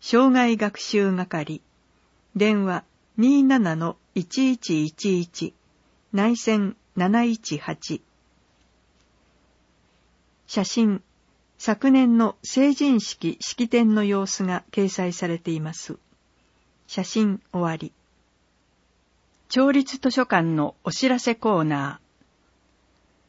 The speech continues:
ー。下諏訪町立図書館山彦の会会員が、朗読録音奉仕者の表彰を受けました。公益財団法人鉄道功罪会は、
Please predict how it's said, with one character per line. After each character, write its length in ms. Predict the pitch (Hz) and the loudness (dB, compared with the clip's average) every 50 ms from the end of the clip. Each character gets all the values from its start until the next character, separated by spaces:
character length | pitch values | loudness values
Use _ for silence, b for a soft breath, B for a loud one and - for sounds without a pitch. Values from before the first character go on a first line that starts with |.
| _ | _
ー。 40 | - | -6
下 200 | - 262 247 277 | 0 4 4 4
諏 260 | 302 285 - 247 202 | 4 4 2 2 2
訪 60 | 160 165 - | 2 0 -2
町 240 | - - 254 269 269 | -2 0 2 4 4
立 260 | 240 254 233 - - - | 4 2 -2 -6 -6 -4
図 100 | 247 233 | -4 -2
書 140 | - 240 226 | 0 -2 -2
館 300 | - 185 165 156 156 - - _ | -2 -2 -2 -2 -2 -6 -6 _
山 240 | - 196 214 262 294 | 0 2 4 4 2
彦 260 | 285 262 226 - 185 | 2 0 -2 -2 -2
の 140 | 165 160 170 | -2 -4 -4
会 340 | - 196 180 160 151 226 - _ | -4 -4 -4 -4 -4 -6 -10 _
会 240 | - 202 190 202 208 | -4 -2 0 0 0
員 340 | 208 208 202 190 185 185 180 | 0 0 0 -2 -2 -2 -2
が、 200 | 170 165 - - _ _ _ _ _ _ _ _ _ _ _ _ - | -4 -6 -6 -10 _ _ _ _ _ _ _ _ _ _ _ _ 2
朗 200 | 233 247 277 277 | 4 6 6 4
読 280 | 277 277 269 - 254 | 4 0 0 0 0
録 280 | 202 208 214 - 269 277 | 0 0 0 2 4 4
音 140 | 277 269 269 | 6 6 6
奉 260 | 262 - 262 254 262 | 4 4 2 0 0
仕 140 | 247 - 254 | 0 -2 -6
者 160 | - - 190 | -6 -4 -2
の 120 | 165 160 | -2 -4
表 160 | 170 - - 202 208 220 | -4 -4 -2 -2 -2 -2
彰 200 | 202 - 220 202 | -2 -4 -4 -2
を 240 | 196 196 185 180 175 - - | -2 -2 -2 -2 -2 -4 -4
受 180 | 175 139 - | -6 -6 -4
け 40 | 185 | -2
ま 140 | 175 170 175 | -2 -4 -4
し 140 | - - - | -6 -10 -12
た。 180 | - 156 - - _ _ _ _ _ _ _ _ _ _ _ _ _ _ _ _ _ _ _ _ _ _ _ _ _ _ _ | -12 -12 -12 -14 _ _ _ _ _ _ _ _ _ _ _ _ _ _ _ _ _ _ _ _ _ _ _ _ _ _ _
公 240 | - - 247 269 285 | -2 2 4 6 6
益 260 | 285 285 269 277 254 | 6 4 2 0 0
財 240 | 202 226 233 254 254 | 0 2 2 2 2
団 260 | 233 254 254 240 240 | 2 2 2 4 2
法 280 | 233 - 247 226 208 180 | 0 0 0 0 0 -2
人 340 | 165 170 156 151 151 - - _ _ _ _ - | -2 -4 -4 -4 -4 -6 -10 _ _ _ _ -4
鉄 240 | 220 202 - 262 | -4 -4 -2 0
道 240 | 262 285 277 269 262 - | 2 4 4 4 2 2
功 220 | - 254 254 247 | 0 0 2 2
罪 300 | 233 - 247 233 202 185 | 0 0 -2 -2 -2 -4
会 280 | - 170 165 160 160 160 | -4 -6 -4 -4 -4 -6
は、 200 | 151 151 - | -8 -8 -10